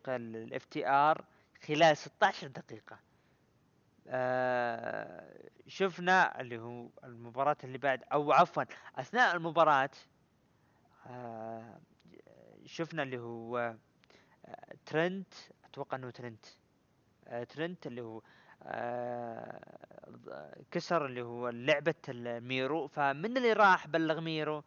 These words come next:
كيب سيبيان. فطلع ميرو وجلد، آه، ترنت سافن و-، أو جلد البر-، البست فريندز، آه، كلهم. وشفنا هذا اللي صار. كيب سيبيان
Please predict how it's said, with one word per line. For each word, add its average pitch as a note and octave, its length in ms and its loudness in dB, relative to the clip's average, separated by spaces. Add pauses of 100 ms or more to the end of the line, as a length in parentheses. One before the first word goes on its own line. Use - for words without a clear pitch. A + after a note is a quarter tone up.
(520)
كيب A2+ 140 -2
سيبيان. A2+ 400 -4 (420)
فطلع G#3+ 320 8
ميرو F#3 520 0
وجلد، D#3+ 480 0 (220)
آه، B2+ 320 -2 (380)
ترنت D3+ 280 -4
سافن D#3 540 -2
و-، A#2+ 300 -10
أو D#3+ 260 0
جلد F#3+ 260 6
البر-، F#3+ 360 4
البست F3+ 340 0
فريندز، D#3+ 400 -6
آه، A#2+ 280 -6 (1080)
كلهم. A2+ 420 -8 (1300)
وشفنا A#2 800 -10
هذا A2+ 80 -8
اللي G#2+ 100 -14
صار. - 240 -16 (600)
كيب A3 160 8
سيبيان F3+ 560 6